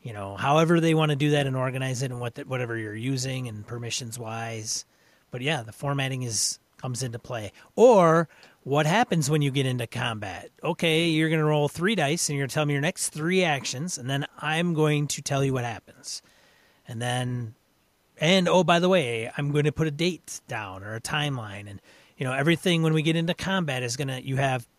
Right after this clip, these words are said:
three days to respond or whatever that is.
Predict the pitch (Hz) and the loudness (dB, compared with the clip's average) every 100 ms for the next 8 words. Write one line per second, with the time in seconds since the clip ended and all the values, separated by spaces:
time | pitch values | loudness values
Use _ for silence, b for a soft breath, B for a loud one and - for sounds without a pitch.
0 | _ - - - - 135 156 170 175 185 | _ -20 -20 -16 -10 -2 2 4 4 4
1 | 175 147 139 - 156 156 - 175 165 135 | 4 2 0 -2 -2 0 0 0 0 -2
2 | 117 110 117 110 127 143 165 180 175 170 | -4 -8 -8 -6 -2 0 2 2 2 2
3 | 190 127 98 - | 2 0 -4 -6